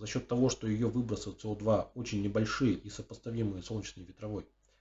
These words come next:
здесь сомнений на самом деле ни у кого особых нет. Вот на графике можно посмотреть удельные выбросы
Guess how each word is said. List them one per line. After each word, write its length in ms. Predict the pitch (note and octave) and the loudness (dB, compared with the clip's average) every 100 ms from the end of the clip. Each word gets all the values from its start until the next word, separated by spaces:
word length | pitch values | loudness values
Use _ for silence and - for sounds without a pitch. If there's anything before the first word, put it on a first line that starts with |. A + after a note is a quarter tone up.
| _ | _
здесь 220 | C#3 F3 | -6 -4
сомнений 320 | - A#2+ D3 B2+ | 0 6 8 8
на 100 | G#2+ | 4
самом 220 | C3 B2 | 0 0
деле 220 | A#2+ A2 | 0 0
ни 80 | G2+ | 0
у 80 | F#2+ | -2
кого 260 | G#2+ A#2 | 4 6
особых 400 | G#2+ A2+ A2+ - | 6 2 -2 -2
нет. 180 | A#2+ - _ _ _ _ _ _ _ _ _ _ _ - | -6 -6 _ _ _ _ _ _ _ _ _ _ _ -12
Вот 120 | C3+ | -4
на 100 | A#2+ | 2
графике 360 | D3 D3+ - | 2 2 0
можно 280 | A#2 C3 A#2+ | 4 4 4
посмотреть 640 | - - A2+ - D#3+ C#3+ - | -2 -2 -4 0 0 0 -4
удельные 520 | A#2 A#2 C3+ B2 G#2+ | -4 6 10 10 8
выбросы 420 | B2 C3 G2+ - | 4 2 2 -2